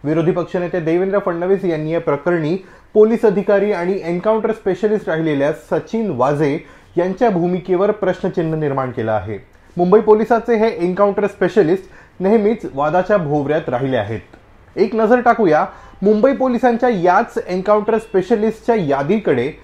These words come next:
आणि त्यांच्या वादांवर. एकोणीसशे नव्वदच्या दशकात मुंबईत जेव्हा गँग war सुरू झालं, तेव्हा दाऊद इब्राहिम, छोटा राजन, अरुण गवळी, नाईक गँग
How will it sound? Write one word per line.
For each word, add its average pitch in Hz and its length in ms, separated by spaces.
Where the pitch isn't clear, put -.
आणि 208 240
त्यांच्या 185 460
वादांवर. 131 600
एकोणीसशे 262 420
नव्वदच्या 233 520
दशकात 196 400
मुंबईत 180 400
जेव्हा 202 240
गँग 165 340
war 208 140
सुरू 180 260
झालं, 120 300
तेव्हा 208 200
दाऊद 196 340
इब्राहिम, 165 420
छोटा 196 460
राजन, 147 420
अरुण 208 320
गवळी, 143 400
नाईक 170 480
गँग 131 280